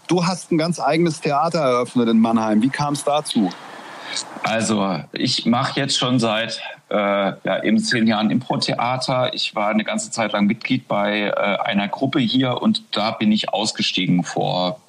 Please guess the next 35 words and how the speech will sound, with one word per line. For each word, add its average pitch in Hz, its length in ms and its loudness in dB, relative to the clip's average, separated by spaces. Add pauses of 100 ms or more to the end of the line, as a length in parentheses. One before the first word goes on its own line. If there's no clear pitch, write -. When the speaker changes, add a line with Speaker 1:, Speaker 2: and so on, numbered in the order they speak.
Speaker 2:
zweieinhalb 90 720 0
Jahren 98 260 0
ungefähr 101 340 2
oder 95 140 -2
drei 92 260 -2
Jahren. 101 260 0 (540)
Ähm, 92 520 2
aus 104 220 -2
verschiedensten 139 760 0
Gründen, 113 680 4
vor - 200 -2
allen 98 240 4
Dingen 98 480 4
so, 90 460 2
weil 95 160 0
ich 95 100 -2
gemerkt 101 300 -4
habe, 107 120 -6
künstlerisch 107 560 0
möchte 101 220 0
ich - 180 0
was 98 140 -2
anderes 120 380 0
machen 180 260 0
als - 260 -4
die. 135 380 0 (300)
Und 113 440 4
ich 101 160 0
habe 101 140 -2
jetzt - 120 -2
auch 87 120 -4
gar 92 140 0
nicht 104 180 0
so 98 140 0
den 98 420 2